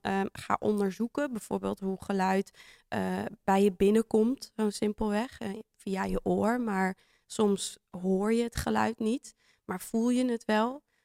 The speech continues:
Eh, wat doet dat dan met je en wat zegt dat dan vervolgens over jou op dat moment? En met wie ben je dan? En, nou, dat soort dingen, dat zijn de soort vragen die ik mezelf dan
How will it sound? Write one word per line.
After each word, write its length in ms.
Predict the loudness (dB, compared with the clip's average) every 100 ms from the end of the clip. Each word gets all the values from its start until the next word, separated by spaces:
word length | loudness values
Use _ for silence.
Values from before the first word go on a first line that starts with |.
| _
Eh, 260 | -6 -4 -4 -4
wat 120 | -6
doet 200 | -4 -4
dat 180 | -2 -2
dan 220 | -2 -2
met 260 | 0 -2 0
je 60 | 2
en 260 | 2 2
wat 180 | -2 0
zegt 220 | 0 0
dat 120 | -2 -6
dan 200 | -6 -8
vervolgens 760 | -10 -8 -6 -6 -8 -10 -10 -20 _ _ _ _
over 320 | -2 -2 0 -4
jou 500 | 0 2 4 4 0 -6
op 120 | -8
dat 200 | -4 -2
moment? 720 | 0 2 4 4 4 -2 -8 _ -18 -14
En 180 | -12 -12
met 160 | -10
wie 120 | -8 -6
ben 200 | 0 0
je 100 | 2
dan? 340 | 2 0 -2
En, 200 | -4 -10 -8
nou, 160 | -8 -8 _
dat 200 | -2 -2
soort 180 | -2 0
dingen, 300 | 2 4 4
dat 180 | 2 -2
zijn 180 | -2 -2
de 60 |
soort 240 | -4 -8 -6
vragen 500 | -2 0 0 -4 -4
die 100 | -8
ik 140 | -4
mezelf 420 | -4 -2 -2 -2
dan 260 | -2 0